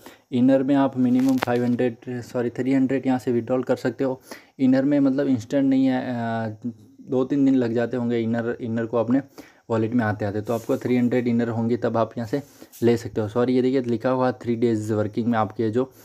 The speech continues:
राशि आपको मिल जाएगी, यानी जितना भी आपका अमाउंट है। और इंस्टेंट में आप जैसे ही विड्रॉ लगाओगे तो आपको है जो मिल जाएगी। तो चलिए मैं यहाँ पे क्लिक करता हूँ और देखिए इंस्टेंट जब आप वहाँ से रेफर करोगे, जैसे मैंने आपको अभी बताया था कि वहाँ पे आप क्लिक करते हो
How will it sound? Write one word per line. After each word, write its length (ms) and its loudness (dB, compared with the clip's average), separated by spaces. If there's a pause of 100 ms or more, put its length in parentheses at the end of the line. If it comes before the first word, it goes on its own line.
(220)
राशि 280 0
आपको 280 0 (100)
मिल 200 0
जाएगी, 320 -2
यानी 180 0
जितना 260 -2
भी 80 2
आपका 240 2
अमाउंट 340 -2
है। 80 -4 (400)
और 200 2
इंस्टेंट 440 2
में 80 2
आप 120 2
जैसे 240 0
ही 40 2
विड्रॉ 260 2
लगाओगे 380 0
तो 180 -4 (300)
आपको 260 0
है 100 2
जो 100 2
मिल 200 0
जाएगी। 240 -2
तो 120 -4
चलिए 240 0
मैं 60 4
यहाँ 120 2
पे 100 -2
क्लिक 240 -6
करता 220 0
हूँ 100 -4 (400)
और 460 0
देखिए 280 0
इंस्टेंट 460 0
जब 280 2
आप 120 4
वहाँ 140 0
से 140 -4
रेफर 260 0
करोगे, 280 0
जैसे 280 0
मैंने 200 0
आपको 200 0
अभी 140 2
बताया 320 0
था 80 -2
कि 100 -2
वहाँ 160 -2
पे 100 -2
आप 120 -4
क्लिक 220 -4
करते 220 -2
हो 100 2